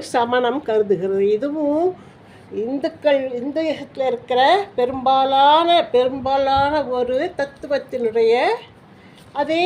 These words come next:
மாதிரி தான் சமணத்துலையும் இருக்கு. அதுக்கிட்ட வந்து மனு-, மனுஷனா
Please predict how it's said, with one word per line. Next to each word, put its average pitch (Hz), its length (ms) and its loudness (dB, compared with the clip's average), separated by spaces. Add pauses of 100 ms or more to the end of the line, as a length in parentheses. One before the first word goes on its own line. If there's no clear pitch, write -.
(160)
மாதிரி 302 280 2
தான் 339 200 0
சமணத்துலையும் 285 640 -2
இருக்கு. - 340 -10
அதுக்கிட்ட 220 500 -4
வந்து 294 360 -4 (100)
மனு-, 269 460 -4
மனுஷனா 277 540 -4